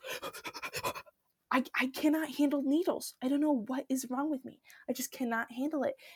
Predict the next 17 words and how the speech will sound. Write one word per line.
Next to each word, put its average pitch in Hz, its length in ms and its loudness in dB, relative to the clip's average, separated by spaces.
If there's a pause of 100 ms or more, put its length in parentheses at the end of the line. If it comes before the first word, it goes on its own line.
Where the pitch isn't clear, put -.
And, 269 100 2
like, 247 120 2 (200)
my 247 140 4
little 269 240 2
tiny 269 420 0
anemic 240 420 0
body, 240 460 2
like, 214 160 0
if 214 100 -2
I 226 60 4
lose 247 260 4
blood, 208 280 2
it's 196 140 -2
over. 185 300 2 (380)
I'll 247 100 6
pass 202 320 -2
out. 208 200 -2